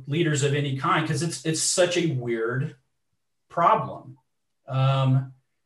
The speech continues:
you know, there's not a lot of other, uh, parts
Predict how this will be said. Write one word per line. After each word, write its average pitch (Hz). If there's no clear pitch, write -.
you 147
know, 151
there's 147
not 160
a 190
lot 156
of 147
other, 139
uh, 135
parts -